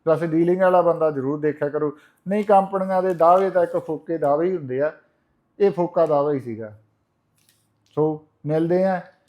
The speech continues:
ਕਿਸੇ ਹੋਰ ਵਧੀਆ ਵੀਡੀਓ 'ਚ, ਵਧੀਆ ਟੌਪਿਕ ਨਾਲ, ਕਿਸੇ ਨਾਲ। ਇਹ ਮੇਰੇ ਨਾਲ ਇੱਕ ਥੋੜ੍ਹੀ ਜਿਹੀ ਬਸ, ਅਹ, ਘਟਨਾ ਹੋਈ ਤੇ ਮੈਂ ਸੋਚਿਆ ਚਲੋ ਤੁਹਾਡੇ ਨਾਲ ਸਾਂਝਾ ਕਰਦਾ।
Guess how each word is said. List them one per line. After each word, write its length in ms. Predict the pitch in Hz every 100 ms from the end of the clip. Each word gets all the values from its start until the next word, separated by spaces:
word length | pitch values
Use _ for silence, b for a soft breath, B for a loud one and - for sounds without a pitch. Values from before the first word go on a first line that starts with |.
| _ -
ਕਿਸੇ 240 | 160 170
ਹੋਰ 320 | 147 151 170
ਵਧੀਆ 420 | 175 170 185 196 180
ਵੀਡੀਓ 380 | 180 190 196
'ਚ, 80 | 185
ਵਧੀਆ 360 | 190 170 185 190
ਟੌਪਿਕ 400 | 185 165 165 170
ਨਾਲ, 260 | 175 175
ਕਿਸੇ 260 | 165 165 175
ਨਾਲ। 300 | 180 180 180 b b 220
ਇਹ 120 | 220
ਮੇਰੇ 280 | 208 202 196
ਨਾਲ 240 | 190 190
ਇੱਕ 140 | 180 190 185 180 170 -
ਥੋੜ੍ਹੀ 280 | 160 165 175
ਜਿਹੀ 100 | 170
ਬਸ, 300 | 160 147 160
ਅਹ, 1200 | 147 135 _ _ _ _ _ - 165 165 160 160
ਘਟਨਾ 640 | 151 _ - 165 151 180
ਹੋਈ 220 | 160 175 175
ਤੇ 280 | 180 165
ਮੈਂ 200 | 156 160
ਸੋਚਿਆ 300 | 147 151 156
ਚਲੋ 220 | 151 147 143
ਤੁਹਾਡੇ 280 | 156 143
ਨਾਲ 140 | 139 139
ਸਾਂਝਾ 300 | 139 143 170
ਕਰਦਾ। 360 | 165 139 151